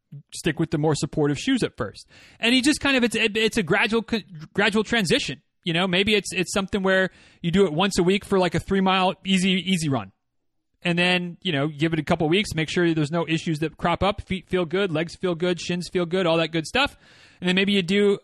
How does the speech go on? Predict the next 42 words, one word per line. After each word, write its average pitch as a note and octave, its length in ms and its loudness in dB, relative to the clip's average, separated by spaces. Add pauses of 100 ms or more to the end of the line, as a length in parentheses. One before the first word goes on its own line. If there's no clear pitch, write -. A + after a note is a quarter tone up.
a E3+ 40 -2
couple C4+ 240 -2
times F3 260 0
a D#3 60 4
week D3+ 340 -2
in E3 80 -2
those C#3 140 2
shorter D3 320 0
runs. A#2 340 -6 (320)
Or - 40 -6
maybe F3+ 220 2
you F3+ 80 2
do, F#3 360 4 (280)
you E3 100 -2
know, D3 200 0 (520)
a, D#3+ 260 0
a - 20 4
longer E3+ 680 2 (120)
but D#3 140 -4
still F#3 300 2
easy G3 260 0
run. C3 240 -2 (140)
So - 100 -6
instead F#3 240 0
of D#3+ 140 -2
being F3 160 0
a D3+ 40 2
short F3+ 300 0
three F#3+ 180 -2
miler, F#3 300 2
maybe F3+ 200 0
it, E3+ 100 -4
it D#3+ 80 -8
becomes E3 320 -2
a - 20 -6
sh-, - 160 -8 (100)
uh, D#3+ 220 -2
a, D#3+ 60 -2
an D3+ 320 -4
easy F#3 320 -4
six - 260 -4
miler. A#2+ 320 -2